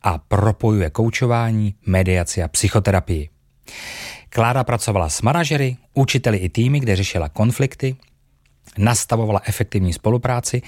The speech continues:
a pomáhala s náročnými rozhovory. Dnes se s námi podělí o to, jak si udržet chladnou hlavu, když jde v komunikaci do tuhého,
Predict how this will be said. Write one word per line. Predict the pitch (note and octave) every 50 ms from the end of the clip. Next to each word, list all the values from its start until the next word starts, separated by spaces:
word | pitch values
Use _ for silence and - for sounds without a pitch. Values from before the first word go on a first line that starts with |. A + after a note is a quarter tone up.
| - - - - -
a | - G2
pomáhala | - - A#2 G#2+ G#2+ A2 G#2 G2+ G2+ G2 F2
s | D#2+ - -
náročnými | F#2+ F#2 G2 G2+ G2+ G2+ F#2 - - G2+ F#2 F2+ E2+ E2
rozhovory. | D#2 F#2 F#2+ F2+ G2 A2 A2+ G#2 G2 F2+ D2+ D2 - _ _ _ _ _ _ - - - - - - - - - G2
Dnes | F#2+ A2 D3 E3 D#3
se | -
s | D#3 -
námi | D#3+ D3+ C3+ A#2
podělí | G#2+ - C3 B2+ A2 F2+ E2+
o | G#2 A#2
to, | - D#3 D3+ D3 - - - -
jak | G#2+ G#2+ A2+ -
si | - - -
udržet | - - C3 C3+ D3 D#3 C#3+ B2 -
chladnou | - - A2+ A#2 B2+ G#2+
hlavu, | F2 E2 F2 F2 G#2+ B2+ B2+ A2+
když | A2 G2+ F#2+ G#2 G2+ F#2+
jde | G2+ G#2+ F#2 F2+ -
v | - - -
komunikaci | - A#2+ A2 A2+ A2+ G#2+ - G#2+ - - F#2
do | E2+ G2 F2+
tuhého, | - - G#2 F#2 F#2+ F#2 F2 E2 D#2+ F2 F2 F2 G2 A#2 C3